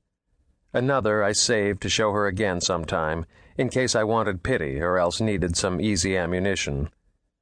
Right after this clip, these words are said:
The last, to historicize, I sealed in an envelope and mailed to myself.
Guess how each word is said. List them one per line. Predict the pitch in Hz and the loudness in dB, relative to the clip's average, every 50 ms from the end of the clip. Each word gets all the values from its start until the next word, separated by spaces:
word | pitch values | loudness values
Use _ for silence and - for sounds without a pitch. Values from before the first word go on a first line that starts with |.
| _ - | _ -4
The | 113 110 | 0 2
last, | 113 117 107 92 90 98 - - - - - _ _ _ _ _ - | 2 2 4 2 2 0 -2 -6 -10 -14 -18 _ _ _ _ _ -4
to | 110 101 | -2 0
historicize, | 107 98 - - 127 113 98 87 82 - 82 78 73 71 73 73 73 - - - - _ _ _ _ _ _ _ _ - | 0 0 0 2 2 2 2 2 2 0 0 0 2 2 0 0 -2 -4 -8 -10 -16 _ _ _ _ _ _ _ _ -4
I | 98 101 | -2 0
sealed | 98 - - 117 110 104 98 98 98 98 | 0 0 0 0 0 2 2 2 0 0
in | 95 95 | 0 0
an | 95 98 | 2 2
envelope | 101 98 87 80 85 80 78 80 80 - - | 0 0 0 0 0 0 0 0 -2 -2 -4
and | - 85 85 | -2 -2 0
mailed | 87 87 82 76 78 80 | 0 0 0 0 -2 -2
to | - - | -4 -4
myself. | 82 78 78 - - - 80 69 69 69 - - - | -4 -2 -2 -2 -2 0 0 -2 -2 -4 -8 -12 -18